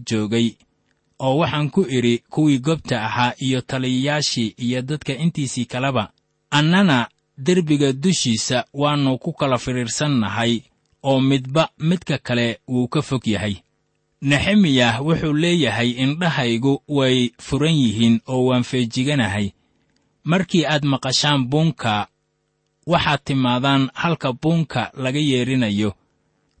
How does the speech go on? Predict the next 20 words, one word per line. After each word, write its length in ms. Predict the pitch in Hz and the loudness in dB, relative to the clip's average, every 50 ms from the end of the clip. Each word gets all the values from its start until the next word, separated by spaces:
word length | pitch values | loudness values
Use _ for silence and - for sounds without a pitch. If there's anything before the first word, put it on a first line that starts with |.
| - | -4
oo 140 | - 135 127 127 127 | -2 0 0 0 0
cadowga 540 | 151 180 185 170 160 139 127 117 123 120 113 - - | 0 0 2 2 2 2 2 2 2 0 0 -2 -4
waannu 420 | 143 143 147 151 147 139 135 131 131 | -2 0 2 2 2 2 2 0 0
iska 260 | 131 - - - 165 | -2 -4 -4 -2 -2
caabinaynaa." 760 | 127 127 127 120 120 143 139 131 117 107 107 107 110 107 95 - _ _ _ _ _ _ _ _ _ _ _ _ | 0 2 0 0 0 0 0 2 2 2 2 2 2 0 -2 -4 _ _ _ _ _ _ _ _ _ _ _ _
Haddaan 380 | - - 123 131 147 143 143 | -8 -6 -4 0 0 0 2
horay 280 | 135 131 143 170 196 190 165 | 2 2 2 2 2 2 2
idinku 320 | 160 165 160 151 - 202 165 | 2 2 0 2 2 0 0
sii 140 | - - | 0 0
wadno 400 | 131 117 113 110 123 131 131 131 - - - | 0 0 0 0 2 2 2 2 0 -4 -4
xigashada 480 | 143 131 135 131 - 170 170 151 147 | -4 -2 -2 -2 0 0 0 0 -2
kitaabka 500 | 123 - 139 123 - 147 147 139 - 156 | -2 -4 -4 -2 0 0 0 0 -2 -2
oo 220 | 139 135 143 139 - | -2 0 0 0 0
aannu 320 | 120 131 131 131 131 127 123 117 | 0 0 2 4 4 2 2 0
eegno 580 | - 131 123 117 - 123 127 131 127 123 120 - _ _ _ _ _ _ _ _ _ _ _ _ - | -2 -2 -2 -2 0 2 2 4 4 4 2 0 _ _ _ _ _ _ _ _ _ _ _ _ -2
Nehemiya 800 | 139 127 123 - - 180 190 185 165 147 135 127 117 117 117 120 | 0 0 0 0 2 2 4 4 4 4 4 2 2 0 0 -2
cutubka 420 | 165 165 - 160 127 - - 117 | -2 -2 -2 -2 -2 -2 -2 -2
afraad 440 | 117 117 113 - 127 117 120 117 113 - | -2 -4 -4 -4 -2 -2 -2 -2 -2 -4
aayadda 460 | 135 131 131 147 160 170 147 143 131 | -4 -2 -2 -2 -2 -2 -2 -4 -6
kow 200 | - - 139 135 | -4 -2 -2 -2